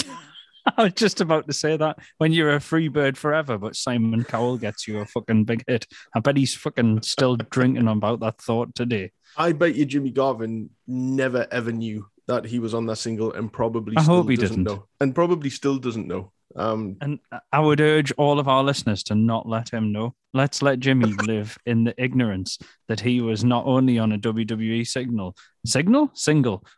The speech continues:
Speaker 1: but also a one made by Mister X Factor, Simon Cowell, which, ha! X Factor's finally getting axed after seventeen years, you fucking cunt.
Speaker 2: I like that album. Thank you very much. Um,
Speaker 1: Well, I'm all right with the album. Just fuck the X Factor.
Speaker 2: <laughs> Yeah,
Speaker 1: Unless it's
Speaker 2: I
Speaker 1: the move, I don't wanna talk about it.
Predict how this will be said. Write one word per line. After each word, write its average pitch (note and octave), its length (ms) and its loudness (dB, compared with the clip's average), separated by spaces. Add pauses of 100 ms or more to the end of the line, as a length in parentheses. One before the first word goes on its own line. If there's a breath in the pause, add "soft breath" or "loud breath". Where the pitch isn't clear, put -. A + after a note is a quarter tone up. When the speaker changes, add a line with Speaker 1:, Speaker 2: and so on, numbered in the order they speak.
Speaker 1:
but A#2 100 0
also A#2+ 520 0
a G#2+ 100 -2
one G2+ 300 0
made G2+ 200 -4
by G2+ 360 -4 (100)
Mister A#2 400 0
X B2 240 -6
Factor, G#2+ 340 -4
Simon A#2+ 380 2
Cowell, A#2+ 380 0 (160 loud breath)
which, D3 260 2
ha! A#3 240 4 (180)
X D3+ 220 -2
Factor's C3+ 400 -2
finally C3+ 300 4
getting A#2+ 200 0
axed - 480 -4 (120)
after C3 200 -2
seventeen D#3 520 2
years, D#3 400 0
you C3 40 -6
fucking B2 320 -8
cunt. B2+ 280 -2 (560)
Speaker 2:
I A2 100 -2
like G#2+ 260 -4
that G2+ 120 -4
album. F#2+ 320 -8
Thank G2+ 220 -14
you - 80 -16
very F#2+ 160 -14
much. - 300 -16
Um, D#3+ 760 0 (100)
Speaker 1:
Well, G3 140 4
I'm F3 80 4
all D3+ 80 6
right D#3+ 160 4
with D#3 100 2
the A2+ 100 4
album. B2 300 2
Just G2+ 140 -6
fuck - 220 -6
the G#2 100 -8
X B2+ 160 -6
Factor. C3+ 420 -6
Speaker 2:
<laughs> - 100 -20 (760 loud breath)
Yeah, C#3+ 120 0
Speaker 1:
Unless D3+ 200 6
it's D3 140 4
Speaker 2:
I D3+ 40 0
Speaker 1:
the C#3+ 100 4
move, C#3+ 360 4
I A#2 80 2
don't B2 140 2
wanna A#2+ 140 4
talk B2+ 240 0
about C3+ 240 -2
it. - 120 -12